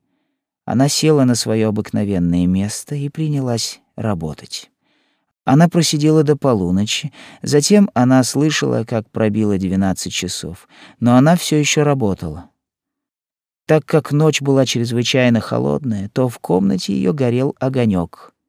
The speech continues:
От времени до времени она вставала, чтобы прибавить угольков, число которых было крайне ограниченное. Как раз в то время, когда она была занята делом,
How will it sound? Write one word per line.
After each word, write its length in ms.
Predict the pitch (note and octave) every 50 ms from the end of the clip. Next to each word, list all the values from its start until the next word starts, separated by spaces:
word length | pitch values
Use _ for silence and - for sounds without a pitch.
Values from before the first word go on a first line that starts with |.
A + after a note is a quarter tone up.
| _ _ _ _ _ _ _
От 200 | - - C3 -
времени 380 | D3+ D#3+ E3+ F3 E3+ E3 D#3+ D#3
до 140 | D3+ D3+
времени 360 | D3 D3+ E3 E3+ E3 D#3+ D3+ D3
она 220 | C#3+ C#3+ C#3+ D3
вставала, 720 | C#3 - - - C3+ C3 B2+ B2+ B2+ B2+ B2+ C3+ D3 C#3+
чтобы 360 | C#3 - - - D3 D#3 D#3 C#3+
прибавить 480 | D3 D3 C#3 C#3+ C3+ C#3 D3 C#3 -
угольков, 560 | D3+ C#3 C#3+ C3+ B2+ A#2+ - C#3+ D3+ D3+ C#3+
число 340 | - - C3 - - C#3+ C#3
которых 440 | - C3+ A#2+ - C#3+ C#3 C3 B2 B2
было 260 | A#2+ C3+ C3+ C3 B2
крайне 420 | A#2 - B2+ B2 B2 A#2+ B2 A#2+ A#2+
ограниченное. 960 | A2+ A#2+ A#2 A#2+ A#2+ A2+ F#2+ F2 E2 - - F2 D#2+ D2+ C#2+ D2 G2+ G2+ _ _ _ _ _ _ _ _ _ _ _
Как 180 | - - D#3 -
раз 160 | F#3 F3 -
в 80 | - -
то 160 | - D#3+ D3+
время, 340 | C#3+ C#3+ D#3 E3 D3+ C3 A#2
когда 380 | - B2+ A#2+ C3+ C#3 B2 A#2+
она 140 | A#2+ A#2+ A2+
была 260 | A#2+ A#2+ A#2+ A#2+ A#2
занята 440 | A#2 A#2+ A2+ A2+ A2 G#2+ - A2+ G#2+
делом, 480 | G#2 G#2+ A2 A#2 C3+ D#3+ D#3+ C3+ A2